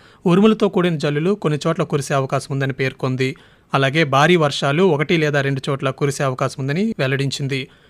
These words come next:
దక్షిణ కోస్తా, రాయలసీమ జిల్లాల్లో సైతం మోస్తరు వర్షాలు పడతాయని వివరించింది. కొన్ని చోట్ల ఉరుములతో కూడిన జల్లులు కురిసే అవకాశం ఉందని వాతావరణ శాఖ పేర్కొంది.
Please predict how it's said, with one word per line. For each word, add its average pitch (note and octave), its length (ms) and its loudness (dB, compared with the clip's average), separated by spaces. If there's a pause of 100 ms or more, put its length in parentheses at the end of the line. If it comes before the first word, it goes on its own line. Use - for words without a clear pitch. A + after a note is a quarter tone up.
(300)
దక్షిణ D#3 300 2
కోస్తా, F#3+ 380 2
రాయలసీమ D#3+ 420 0
జిల్లాల్లో D3 440 0
సైతం D#3 440 -2
మోస్తరు E3+ 340 0
వర్షాలు C#3+ 300 -2
పడతాయని C3+ 520 -2
వివరించింది. C3+ 680 -2 (400)
కొన్ని D#3 260 2
చోట్ల F3 200 4
ఉరుములతో F3+ 440 4
కూడిన D#3+ 280 0
జల్లులు C#3+ 340 0
కురిసే E3+ 320 -2
అవకాశం C#3+ 380 -2
ఉందని D3+ 260 -2
వాతావరణ C3+ 460 0
శాఖ B2 280 -6
పేర్కొంది. B2+ 640 -6